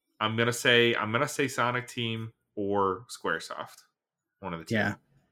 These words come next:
Speaker 1: And I know those are some serious highs and lows. <laughs>
Speaker 2: Yeah. Yeah, Squaresoft
Speaker 1: Yeah.
Speaker 2: doesn't exist anymore. That's kind of a low.
Speaker 1: Yeah, and Sonic had some problems.
Speaker 2: Squaresoft kind of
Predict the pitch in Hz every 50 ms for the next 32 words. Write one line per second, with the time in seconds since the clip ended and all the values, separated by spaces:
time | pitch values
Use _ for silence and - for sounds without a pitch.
0 | - - - - - _ _ _ 110 107 110 120 131 139 143 143 143 135 - 135
1 | 120 - 117 - - - 143 135 135 135 131 123 - - 123 120 120 120 113 113
2 | 113 107 98 87 - - 64 62 62 - - - - _ _ _ _ _ _ _
3 | - _ _ _ _ _ _ 139 123 - - - - - - - - _ _ _
4 | _ _ _ _ _ _ _ - - 214 208 190 185 180 180 185 180 - - -
5 | - - - - - - - - - 185 180 170 170 175 175 - - 202 190 196
6 | 196 170 147 - 156 143 131 120 113 107 117 117 110 - - 101 95 92 95 98
7 | 101 104 117 - - - 101 95 90 92 87 87 90 98 104 - _ - - -
8 | - 117 110 98 90 90 82 85 120 120 123 - - 143 135 123 113 - 123 110
9 | - - 101 - 101 90 71 69 - 69 76 107 - - - - - _ _ _
10 | _ _ _ _ _ - - - - 190 220 226 226 - 220 190 - - - 165
11 | 160 156 147 135 123